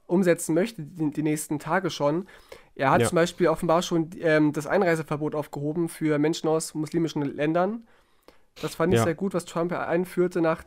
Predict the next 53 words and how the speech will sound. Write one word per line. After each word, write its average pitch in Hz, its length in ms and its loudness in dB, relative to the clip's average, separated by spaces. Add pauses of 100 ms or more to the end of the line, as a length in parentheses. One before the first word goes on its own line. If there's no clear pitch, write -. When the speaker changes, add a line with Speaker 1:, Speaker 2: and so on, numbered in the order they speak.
Speaker 1:
nach, 156 360 -2
ähm, 151 300 -6 (360)
nee, 151 160 0
vor 196 360 -2
Corona 151 340 2
schon, 156 240 -4
glaub 151 240 -2
ich. 190 200 -6 (100)
Speaker 2:
Ich - 140 -16
glaube, 143 300 4
in 143 80 2
der 135 100 2
Praxis - 480 -2
wurde 147 180 2
das 135 180 -2
tatsächlich 139 460 0
nie 131 120 2
umgesetzt, 117 600 0
aber 107 260 2
Speaker 1:
Mhm. 135 80 2
Speaker 2:
trotzdem 113 640 0
ist 107 140 -2
es 104 100 -6
gut, - 240 -4
wenn's 104 140 0
auf 95 100 -2
dem 107 100 -2
Papier 107 300 0
jetzt 98 160 0
auch 95 140 -2
weg 95 180 -4
ist. - 240 -12 (160)
Speaker 1:
Der 147 120 2
Mauerbau 170 500 6
zu - 160 -2
Mexiko 190 480 -2
wurde 180 180 2
gestoppt. 185 500 -4 (800)
Speaker 2:
Komisch. 98 580 -4 (120)
Speaker 1:
Und 180 140 4
so 175 140 0
weiter. 151 240 2
Speaker 2:
Alter, 139 160 4
da 139 100 2
Speaker 1:
Also 160 80 2
Speaker 2:
gibt's 175 180 0
noch 160 100 2
einen 151 100 -4
guten 170 240 2
Funfact 160 500 0
zu 156 80 -2
diesem 147 220 0
Mauerbau. 123 640 2